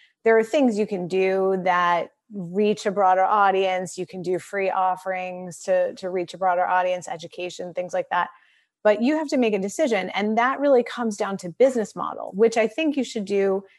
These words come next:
You should make that decision based on two main things.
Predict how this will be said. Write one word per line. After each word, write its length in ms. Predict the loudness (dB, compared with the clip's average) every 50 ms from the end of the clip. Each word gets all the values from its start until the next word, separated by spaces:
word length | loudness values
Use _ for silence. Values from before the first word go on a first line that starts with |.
| _ -8
You 80 | -6
should 160 | -4 -2 0
make 260 | 2 2 2 2 2 0
that 160 | 0 0 0
decision 500 | -2 -4 -4 -4 -4 -4 -4 -6 -6 -10 _ _ _ 0
based 260 | 2 2 2 0 -2
on 160 | -6 -4 -6 -6
two 220 | -4 -2 -2 0
main 260 | 0 0 -2 -4 -6
things. 380 | -6 -8 -10 -10 -12 -18 -20